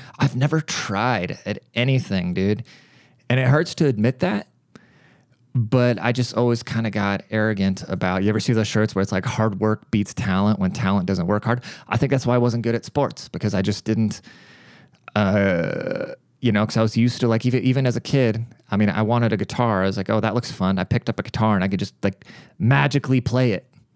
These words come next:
It was the weirdest thing ever, you know? So I've had these, like, natural gifts in creative fields. Like, same thing with the drum set.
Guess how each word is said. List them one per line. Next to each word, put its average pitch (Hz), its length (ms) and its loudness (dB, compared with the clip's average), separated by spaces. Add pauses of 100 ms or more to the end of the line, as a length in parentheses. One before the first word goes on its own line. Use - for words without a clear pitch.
(280)
It - 20 -2
was 110 100 0
the 117 80 4
weirdest 131 300 2
thing 123 160 0
ever, 107 320 -2
you 95 80 -4
know? 107 120 2
So 107 200 0
I've 120 160 -2
had 147 220 -2
these, 160 280 0
like, - 300 -2 (560)
natural 117 600 0
gifts 113 500 -2
in 107 120 0
creative 107 400 0
fields. 120 560 0 (160)
Like, 104 160 0
same 120 140 0
thing 127 120 0
with 117 100 2
the 110 60 -2
drum 107 300 0
set. - 320 -4